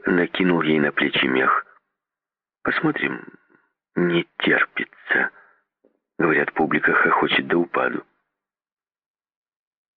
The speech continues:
Когда они вышли из театра, было тепло. По небу плыли красные и зеленые огни реклам.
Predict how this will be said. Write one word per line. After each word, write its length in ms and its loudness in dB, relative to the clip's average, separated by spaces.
Когда 320 2
они 180 4
вышли 640 2
из 220 -2
театра, 460 0
было 220 2
тепло. 500 -4
По 160 2
небу 320 4
плыли 460 2
красные 560 2
и 20 -2
зеленые 500 2
огни 260 2
реклам. 520 -2